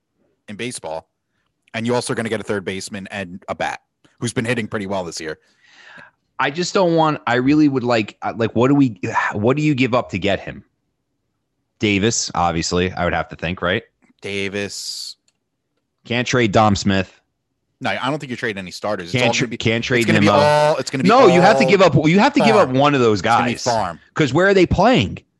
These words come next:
Speaker 2: Where are you playing J D Davis every day if he's
Speaker 1: Well,
Speaker 2: healthy?
Speaker 1: J D Davis is out. He's gone. He's
Speaker 2: So he's,
Speaker 1: definitely part
Speaker 2: so
Speaker 1: of that
Speaker 2: he's
Speaker 1: trade.
Speaker 2: in the trade.
Speaker 1: Yeah.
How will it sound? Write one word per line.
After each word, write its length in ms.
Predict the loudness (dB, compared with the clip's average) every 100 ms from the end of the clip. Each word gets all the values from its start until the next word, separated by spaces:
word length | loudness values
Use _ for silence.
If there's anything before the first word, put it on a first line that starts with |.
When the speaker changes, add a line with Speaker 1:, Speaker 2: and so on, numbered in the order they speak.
| _ _ _ 2
Speaker 2:
Where 120 | 4
are 40 |
you 100 | 4
playing 320 | 4 4 4 6
J 180 | 4
D 140 | 4 4
Davis 340 | 4 4 2
every 200 | 2 2
day 340 | 0 0 -4 -12 _
if 100 | 0
he's 200 | 2 2
Speaker 1:
Well, 80 | 2
Speaker 2:
healthy? 140 | 2 0
Speaker 1:
J 100 | -2
D 60 |
Davis 180 | -2 -4
is 100 | -6
out. 220 | -8 -8 -14
He's 160 | -16
gone. 240 | -14 -14 -16 _ _ _ _
He's 120 | -6 0
Speaker 2:
So 60 | 2
he's, 180 | 2
Speaker 1:
definitely 60 | 0
part 100 | 0
Speaker 2:
so 60 | 4
Speaker 1:
of 40 |
that 40 | 4
Speaker 2:
he's 140 | 4
Speaker 1:
trade. 100 | 2
Speaker 2:
in 100 | 4
the 80 | 2
trade. 440 | 2 0 -2 -8 _ -20
Speaker 1:
Yeah. 220 | -18